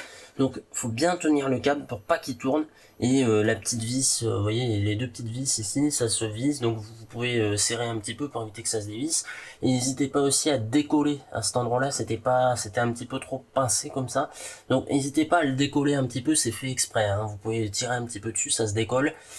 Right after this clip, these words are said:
Euh, voilà, et puis ensuite le câble court, tout simplement, il y a une petite longueur, je dirais qu'il y a cinquante centimètres. Euh, et ça permet de gagner un peu jusqu'ici à la base.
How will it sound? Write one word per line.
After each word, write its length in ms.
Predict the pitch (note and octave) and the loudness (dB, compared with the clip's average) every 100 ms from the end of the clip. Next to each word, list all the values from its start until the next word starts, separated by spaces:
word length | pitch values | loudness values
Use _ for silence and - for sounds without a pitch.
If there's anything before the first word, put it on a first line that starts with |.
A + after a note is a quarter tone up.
| - - - | -14 -14 -2
Euh, 380 | A#2 A#2 A#2 A2+ | 2 4 4 2
voilà, 480 | G#2+ C#3 C#3 E3+ G#3 | 2 2 4 2 2
et 80 | B2+ | 0
puis 140 | D3 | 0
ensuite 340 | D3+ - G3 - | 0 0 -2 -4
le 60 | |
câble 400 | - D#3+ D3 C3 | 2 2 4 2
court, 400 | - E3+ G#3 - - | 2 0 0 -2 -4
tout 80 | |
simplement, 400 | - C#3+ C3+ C3 | 0 0 2 4
il 60 | F#3 | 4
y 40 | |
a 40 | C#3 | 4
une 80 | A#2+ | 0
petite 240 | E3 - | -4 0
longueur, 380 | D3 C#3 F3+ E3 | 2 4 2 0
je 80 | B2 | 0
dirais 240 | C3+ C#3 | 2 2
qu'il 180 | - C3 | 2 2
y 20 | |
a 300 | A#2+ A#2 A2+ | 4 2 2
cinquante 540 | - - C#3+ C3 C#3+ | 0 2 0 2 2
centimètres. 520 | - C#3+ E3+ G3 G#3 - - - - - - - - | 2 2 4 2 0 -10 -20 -14 -12 -12 -14 -4 4
Euh, 260 | C3+ C3+ - | 6 6 6
et 220 | E3 G3 | 8 8
ça 160 | G3 | 4
permet 260 | C3 C#3+ D3+ | 2 2 4
de 60 | C#3 | 4
gagner 220 | D3 C#3 | 4 6
un 120 | C3+ | 4
peu 200 | C3+ F3 | 6 4
jusqu'ici 680 | D3+ D#3+ - C3 - D#3+ F3 | 6 0 0 0 2 4 4
à 80 | D#3+ | 4
la 140 | C#3+ | 4
base. 320 | A#2+ D#3+ F3+ | 4 4 2